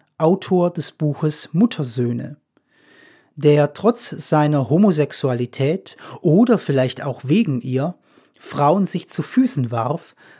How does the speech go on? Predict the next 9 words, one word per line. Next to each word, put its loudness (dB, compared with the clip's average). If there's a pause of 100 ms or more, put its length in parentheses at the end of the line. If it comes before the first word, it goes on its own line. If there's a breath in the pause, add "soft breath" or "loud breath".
(120 loud breath)
aber 0
dann 2
doch 0
wiederum 0
tief 0
enttäuscht -4 (240 soft breath)
sie -2
zutiefst -4
verachtete. -8